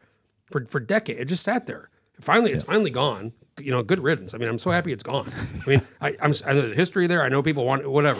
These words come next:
Speaker 1: But wait, wh-, what do we do? We just, we just let stuff sit.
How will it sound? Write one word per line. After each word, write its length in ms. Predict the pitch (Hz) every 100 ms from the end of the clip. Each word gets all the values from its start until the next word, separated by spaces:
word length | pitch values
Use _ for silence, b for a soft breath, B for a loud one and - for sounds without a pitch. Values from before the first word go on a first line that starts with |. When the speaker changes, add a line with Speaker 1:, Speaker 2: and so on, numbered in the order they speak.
| 95
Speaker 1:
But 180 | 120 - B B B -
wait, 100 | 170
wh-, 240 | 160 - 180
what 80 |
do 60 | 262
we 80 | 262
do? 220 | 262 330
We 100 | 143
just, 220 | 185 190
we 80 | 196
just 160 | 196 240
let 100 | -
stuff 240 | - 220
sit. 340 | - 226 254